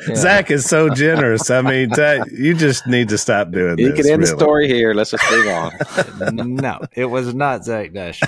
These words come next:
Speaker 1: So I'm looking around thinking, "Did some, did some, f-, you know, fan or whatever pay for my meal?" Which was very self-absorbed to even think. And she said, "No,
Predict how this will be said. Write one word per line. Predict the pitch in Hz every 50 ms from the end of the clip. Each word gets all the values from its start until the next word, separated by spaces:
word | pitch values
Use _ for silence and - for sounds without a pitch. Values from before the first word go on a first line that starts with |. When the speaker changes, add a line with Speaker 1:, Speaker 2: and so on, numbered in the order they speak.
| -
Speaker 1:
So | - -
I'm | - 160 202 220
looking | 202 170 151 - 139 135
around | 131 139 156 170 170 160 143
thinking, | - 135 135 127 123 120 107 95 92
"Did | - 117 113 98
some, | - - 147 135 151 160 196 226 226 208 165 - - - - _ _ _ _ - - _ _ _ _ _ _ _
did | - 120 117 -
some, | - - - 196 247 240 180
f-, | - - - - - _ -
you | 123 139
know, | 127 90 73
fan | - - - - - 67 120 143 160 170 170 175 175 170 165
or | 139 110 98 90 92
whatever | 104 131 147 160 160 156 - _
pay | - - - 117 143 185
for | 202 - - 190 139
my | 104 92 82 76 73
meal?" | 71 71 85 104 127 156 185
Which | 160 110 - - -
was | 87 80 78 -
very | 82 76 85 87 85 80 78 71 73 73 73 _ _ _ _
self-absorbed | - - - 101 90 87 85 - 87 80 73 - - 90 85 85 85 80 78 -
to | 87
even | 82 85 82 80 78 78
think. | - - 101 82 78 82 - - _ _ _ _ _ _ _ _ _ _ -
And | - 101
she | - - - 123
said, | - - - 113 107 - - - - - - - - -
"No, | 113 117 139 160 160 131 147